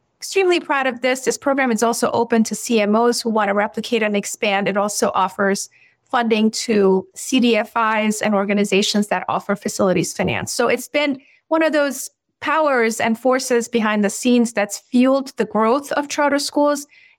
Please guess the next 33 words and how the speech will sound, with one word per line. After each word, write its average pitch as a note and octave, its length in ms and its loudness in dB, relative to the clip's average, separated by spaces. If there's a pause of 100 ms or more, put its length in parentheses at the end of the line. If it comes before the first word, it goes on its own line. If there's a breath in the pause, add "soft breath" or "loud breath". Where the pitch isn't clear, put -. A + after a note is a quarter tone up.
(120)
and G#3+ 360 2
extremely A3+ 400 2
proud F3 300 -2
of E3 120 -4
that. - 200 -4
The C#4 100 -2
second F4+ 420 0
thing, C#4+ 180 0
of B3+ 160 -4
course, D4 360 -2
is A#3 120 -2
the A3+ 80 0
growth A#3 420 0
in A#3 80 2
the A3+ 80 2
number A3 300 2
of G#3 80 -2
states D#4+ 500 -2
that A#3 160 0
have A3 160 -4
charter A3 320 0
school B3+ 320 0
laws. A#3 340 2
When G3 140 0
I F#3 120 0
came, B3+ 460 0 (320 loud breath)
we C4+ 60 -2
had C#4+ 140 0
about A#3+ 200 0
forty C4+ 480 2
or A3+ 120 4
so A3+ 240 0
s-, - 200 -4